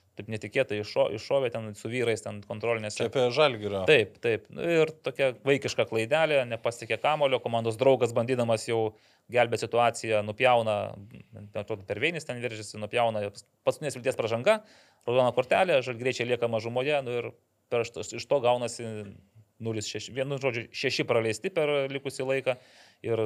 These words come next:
Speaker 1: triuškinama nesėkmė, vienas šeši. Tai va, e, visi kiti berods lyderiai normaliai susitvarkė tenais ir
Speaker 2: Jo, riteriai B,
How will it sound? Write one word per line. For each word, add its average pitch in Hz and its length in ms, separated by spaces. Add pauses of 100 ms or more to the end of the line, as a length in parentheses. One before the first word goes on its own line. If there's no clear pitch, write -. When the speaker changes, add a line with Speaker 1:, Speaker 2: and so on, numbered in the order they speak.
(440)
Speaker 1:
triuškinama 113 480
nesėkmė, 110 340
vienas 107 300
šeši. - 240 (240)
Tai - 220
va, 104 100 (460)
e, 107 420
visi 110 240
kiti 196 240
berods 190 320
lyderiai 185 260
normaliai 175 380
susitvarkė 120 500
tenais 110 360 (160)
ir 104 180
Speaker 2:
Jo, - 220
riteriai 104 440
B, 113 200